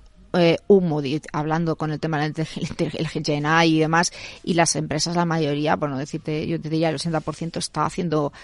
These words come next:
analítica descriptiva, ni siquiera están pasando a la predictiva ni la prescriptiva como para hablarles de temas de Gen A I.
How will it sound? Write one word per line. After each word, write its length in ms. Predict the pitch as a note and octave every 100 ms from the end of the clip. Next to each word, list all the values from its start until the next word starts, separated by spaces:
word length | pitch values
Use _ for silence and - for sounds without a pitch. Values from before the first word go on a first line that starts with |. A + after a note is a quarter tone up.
| - -
analítica 580 | E3+ D#3 D#3 D3+ D#3+
descriptiva, 720 | D#3 - - D#3+ - G#3 D3 D3
ni 140 | D#3
siquiera 340 | E3 - D#3+
están 380 | D3+ - D3+ D3+
pasando 580 | C3+ B2+ D#3+ D3 D3 D3
a 80 | D3+
la 180 | D3+ D3+
predictiva 600 | D#3 C#3+ D3 - F#3 F3+
ni 80 | E3+
la 120 | D3+
prescriptiva 800 | - D3+ - - F3+ E3+ G3+ -
como 220 | D#3 D3+
para 180 | D#3 C#3+
hablarles 420 | D3 D#3+ E3+ D#3
de 100 | D3+
temas 320 | - D3 D3
de 140 | D3+ D3
Gen 160 | C#3+
A 140 | E3+
I. 60 | D#3+